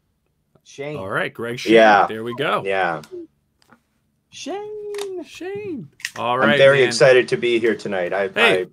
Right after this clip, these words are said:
Speaker 3: I, I love this show.
Speaker 2: We're happy
Speaker 1: Oh.
Speaker 2: to have you on the show. We're so
Speaker 3: <laughs>
Speaker 2: happy you enjoy the show. Now, this is your first time on the show.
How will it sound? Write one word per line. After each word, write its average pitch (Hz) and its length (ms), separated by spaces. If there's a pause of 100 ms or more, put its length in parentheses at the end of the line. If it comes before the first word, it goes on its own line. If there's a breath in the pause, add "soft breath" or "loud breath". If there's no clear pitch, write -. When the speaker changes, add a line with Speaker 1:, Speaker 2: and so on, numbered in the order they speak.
(200)
Speaker 3:
I, 107 80
I - 40
love 113 240
this 101 140
show. 85 260 (200)
Speaker 2:
We're 139 260
happy 180 300
Speaker 1:
Oh. 196 40
Speaker 2:
to 185 60
have 185 200
you 175 80
on 165 120
the 156 60
show. 165 220 (160)
We're 135 80
so 156 220
Speaker 3:
<laughs> - 0
Speaker 2:
happy 156 280
you 147 100
enjoy 135 300
the 131 80
show. 131 380 (240 soft breath)
Now, 143 120
this 190 160
is 226 60
your 220 80
first 214 320
time 175 220
on 151 140
the 135 60
show. 123 420